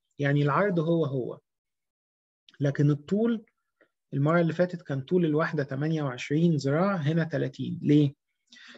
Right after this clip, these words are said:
هي الصورة دي مش موضحة الموضوع ده قوي، بس، آم، إحنا قلنا إن ال-،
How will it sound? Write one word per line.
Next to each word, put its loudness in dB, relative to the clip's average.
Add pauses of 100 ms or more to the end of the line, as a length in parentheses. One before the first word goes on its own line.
هي 6
الصورة 6
دي 4
مش -2
موضحة 0
الموضوع 0
ده 0
قوي، -4
بس، -4 (260)
آم، -4 (280)
إحنا 2
قلنا 8
إن 4
ال-، -2